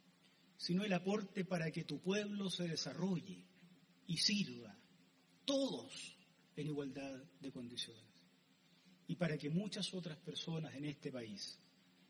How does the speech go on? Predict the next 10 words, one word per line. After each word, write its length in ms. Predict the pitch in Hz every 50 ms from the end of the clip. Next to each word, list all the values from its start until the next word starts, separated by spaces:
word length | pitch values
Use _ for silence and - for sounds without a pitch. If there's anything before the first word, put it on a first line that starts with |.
| - -
en 100 | - 139
esta 240 | 147 143 - - 156
ciudad 420 | - - 135 123 123 123 120 110 - - - - - - - - - _ -
y 60 | 143
en 60 | 143 156
otros 200 | 165 175 175 147
lugares 420 | 147 156 147 156 165 170 170 170
donde 220 | 151 160 165 147
nos 180 | 147 143 139 -
escuchan, 460 | 143 - - - 120 101 - - -